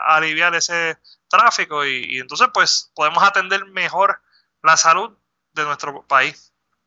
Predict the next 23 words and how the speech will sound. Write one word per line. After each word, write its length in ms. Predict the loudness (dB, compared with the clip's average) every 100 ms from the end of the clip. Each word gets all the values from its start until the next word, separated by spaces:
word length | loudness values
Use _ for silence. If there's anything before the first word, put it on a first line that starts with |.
| _ _ _ -6
Aparte 360 | 0 2 2
de 80 | 2
que 80 | 2
eso 160 | -2 0
trae 320 | 2 0 -2
inversiones, 640 | -6 -6 -2 0 0 -4
creas 300 | -4 -2 0
empleo, 760 | -2 -6 0 0 2 0 -4 -6 _ -20 -20 _ _
eh, 840 | -4 -2 -2 -2 0 -2 -2 -8 -10
y 140 | -6 -6
entonces, 300 | 0 2 4
o 40 |
sea, 140 | 4
no 100 | 4
solamente 300 | 4 4 2
tú, 120 | -2 -6 -10 -18 -20 _
es 140 | -2
mejorar 340 | 2 2 4 4
la 100 | 4
segu-, 320 | 0 -6 -4
la 540 | 2 4 6 6 4 -2 _
salud 440 | 0 2 2 -2 _ _ _ _
overall 580 | -6 0 4 6 6